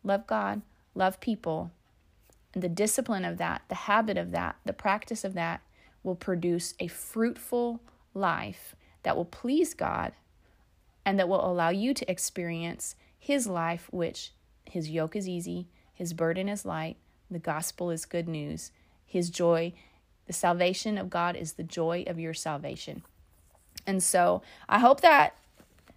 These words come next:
is helpful and encouraging, and I know it's a super simple concept, but I can't tell you how many times this has, this, going back to this foundational truth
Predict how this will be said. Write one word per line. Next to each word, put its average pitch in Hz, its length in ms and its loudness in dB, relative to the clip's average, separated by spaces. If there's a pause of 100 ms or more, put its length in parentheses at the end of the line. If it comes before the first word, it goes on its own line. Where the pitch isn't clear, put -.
(160)
is 247 140 4
helpful 427 540 2
and 262 120 2
encouraging, 381 760 2
and 247 520 4
I 247 120 4
know 262 200 8
it's 302 160 6
a 269 60 0
super 285 320 2
simple 269 360 2
concept, 262 720 2 (380)
but 202 480 8
I 226 80 2
can't - 260 -4
tell 247 140 2
you 226 160 2
how 220 140 0
many 208 200 0
times 185 420 -2
this 185 240 -4
has, 175 440 0 (380)
this, 196 300 0 (200)
going 208 300 6
back 175 340 4
to 175 120 -2
this 160 520 -2
foundational 170 760 -2
truth 185 500 -6